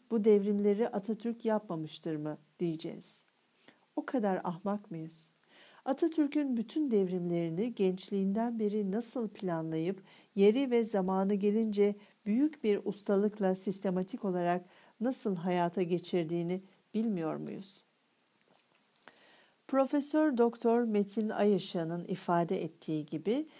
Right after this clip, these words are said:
yirmi üç Nisan tarihini çocuklara bayram olarak ilan eden kişinin Fuat Umay olduğuyla ilgili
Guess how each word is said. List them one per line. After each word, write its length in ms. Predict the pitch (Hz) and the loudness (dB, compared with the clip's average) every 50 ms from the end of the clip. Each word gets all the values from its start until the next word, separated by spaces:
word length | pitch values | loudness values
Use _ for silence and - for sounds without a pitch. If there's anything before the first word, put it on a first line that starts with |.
| - - _ _ - | -20 -20 _ _ 0
yirmi 300 | 220 233 240 240 247 269 | 2 2 2 2 0 0
üç 220 | 285 285 285 - | 0 -2 -2 -2
Nisan 480 | 247 240 240 233 - - 247 240 240 233 | -2 -2 -2 -2 -2 0 0 0 0 -2
tarihini 640 | - 233 220 214 208 214 226 214 220 214 240 262 262 | -2 0 0 0 2 0 0 0 0 -2 -4 -6 -6
çocuklara 720 | - - 226 190 220 208 - - 220 214 226 220 190 170 | -4 -4 -2 -2 -2 -6 -4 -4 -2 0 0 0 -2 0
bayram 400 | 180 180 180 180 185 202 208 202 | 0 0 0 2 0 0 0 0
olarak 440 | 175 165 165 170 165 165 170 170 - | -2 -2 -2 0 0 0 -2 -2 -4
ilan 420 | - 196 185 175 180 175 170 170 | -2 0 0 0 0 0 -2 -2
eden 380 | 165 160 156 165 156 160 160 160 | -4 -4 -4 -2 -2 -2 -4 -6
kişinin 680 | 156 - - 190 - - - 170 165 170 190 226 254 | -8 -10 -10 -10 -10 -8 -8 -6 -6 -4 -6 -6 -8
Fuat 480 | - - - 233 220 214 214 214 214 - | -8 -6 -2 0 0 2 0 -2 -4 -6
Umay 340 | - 214 202 180 165 165 - | -4 -2 -2 -2 -2 -4 -4
olduğuyla 640 | - 170 165 160 160 160 165 165 165 165 160 160 | -2 -2 -2 -2 -4 -4 -4 -4 -4 -2 -2 -4
ilgili 600 | 160 165 160 160 156 160 170 165 180 208 233 226 | -4 -4 -4 -6 -6 -6 -4 -2 0 0 -2 -2